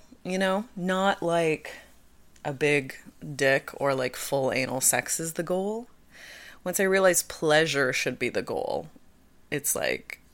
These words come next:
okay, well, if, if I enjoy, like, very small penetration, um,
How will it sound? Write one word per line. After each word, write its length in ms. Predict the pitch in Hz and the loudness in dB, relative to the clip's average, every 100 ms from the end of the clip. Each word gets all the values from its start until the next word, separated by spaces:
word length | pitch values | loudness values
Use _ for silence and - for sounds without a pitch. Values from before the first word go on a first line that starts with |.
| - | -14
okay, 340 | 185 131 110 | -4 -2 0
well, 420 | 156 156 151 135 - - | -2 -4 -2 -4 -6 -8
if, 340 | - 165 - - | -2 0 -2 -4
if 220 | 180 170 | -4 0
I 120 | 156 160 | 2 4
enjoy, 560 | 160 156 147 147 165 | 2 0 2 4 6
like, 400 | 151 135 123 - - | 4 2 -2 -4 -14
very 540 | 151 135 135 143 156 139 | -10 0 2 4 2 2
small 460 | - 135 127 131 | 0 0 -2 -2
penetration, 920 | - 127 131 - 127 - 123 71 76 - - - - - - | -2 -4 -2 -2 -2 -2 -6 -6 -12 -14 -18 -16 -16 -18 -8
um, 600 | 151 139 131 123 90 - | -2 0 0 -4 -6 -12